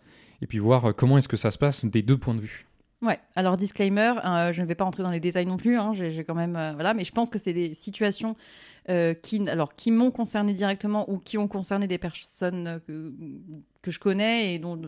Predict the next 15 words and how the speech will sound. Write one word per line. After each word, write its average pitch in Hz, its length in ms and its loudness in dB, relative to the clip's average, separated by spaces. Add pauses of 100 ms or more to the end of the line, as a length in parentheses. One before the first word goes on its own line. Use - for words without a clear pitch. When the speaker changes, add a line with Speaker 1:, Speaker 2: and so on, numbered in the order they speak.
(200)
Speaker 2:
des 160 100 -8
choses 214 180 -4
qui 208 100 -6
se 196 100 -6
sont 180 160 -4
répétées 220 460 0
et 190 40 -2
qui 180 140 -8
finalement, 175 560 -4
euh, 151 100 -4 (640)
c'est - 160 -12
toujours 170 140 -2
la 165 80 4
même 151 140 2
histoire, 175 400 -4